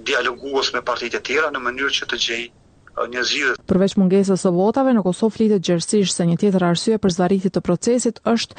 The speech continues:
Speaker 2: që koha e zgjedhjeve eventuale të përshtatet me pushimet e diasporës në Kosovë diku rreth njëzet e tetë dhjetorit.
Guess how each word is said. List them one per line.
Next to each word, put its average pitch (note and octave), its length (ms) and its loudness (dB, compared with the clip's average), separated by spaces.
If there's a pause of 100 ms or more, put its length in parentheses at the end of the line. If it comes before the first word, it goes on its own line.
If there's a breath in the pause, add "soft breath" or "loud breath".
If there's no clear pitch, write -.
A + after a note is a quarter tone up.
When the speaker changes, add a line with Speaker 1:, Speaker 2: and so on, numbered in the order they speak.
(340 loud breath)
Speaker 2:
që - 160 0
koha B3 240 4
e G3 80 4
zgjedhjeve G3 460 2
eventuale F3+ 500 4
të F#3 140 -2
përshtatet G3+ 680 0 (220)
me F#3 240 4 (100)
pushimet G3+ 400 2
e E3+ 60 0 (100)
diasporës E3+ 600 2
në A3+ 100 -2
Kosovë G3 520 0 (200 loud breath)
diku F3 320 0
rreth G3+ 220 0
njëzet E3+ 340 2
e D#3 60 0
tetë D#3+ 300 -2
dhjetorit. - 580 -2